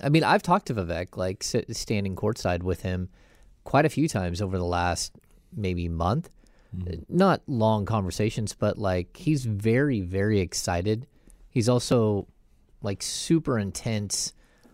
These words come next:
Speaker 1: on, like, the day-to-day, like, how is this team today? Like, how are, are we going to win?
Speaker 2: Mm-hmm.
Speaker 1: Like, he really, really wants a winner.
Speaker 2: Mm-hmm.
Speaker 1: And so that's, that's the entire focus. And,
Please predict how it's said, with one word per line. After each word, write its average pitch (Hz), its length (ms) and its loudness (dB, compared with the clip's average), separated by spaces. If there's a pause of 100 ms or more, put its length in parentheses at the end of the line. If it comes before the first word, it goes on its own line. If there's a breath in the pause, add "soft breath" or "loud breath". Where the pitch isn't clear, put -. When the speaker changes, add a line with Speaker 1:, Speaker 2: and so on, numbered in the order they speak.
(260 soft breath)
Speaker 1:
on, 92 540 2
like, 101 220 -4
the 110 100 0
day-to-day, 87 640 0
like, 85 500 -4 (320)
how 113 260 2
is 95 100 0
this 104 160 -2
team 98 400 -4
today? 87 420 -4 (220)
Like, - 180 -18
how 104 240 -2
are, 98 140 -2 (160)
are 104 100 4
we 98 140 0
going 101 200 2
to 107 120 0
win? 92 420 0 (320 soft breath)
Speaker 2:
Mm-hmm. 92 160 -14
Speaker 1:
Like, 101 160 0
he 135 220 2
really, 107 680 2
really 95 240 0
wants 90 560 -2 (140)
a 101 40 2
winner. 90 400 -2 (560)
Speaker 2:
Mm-hmm. 98 100 -6
Speaker 1:
And 90 180 0
so 104 260 0
that's, - 400 -2
that's - 240 -2
the 185 80 0
entire 160 340 4
focus. 147 460 0
And, 107 320 -4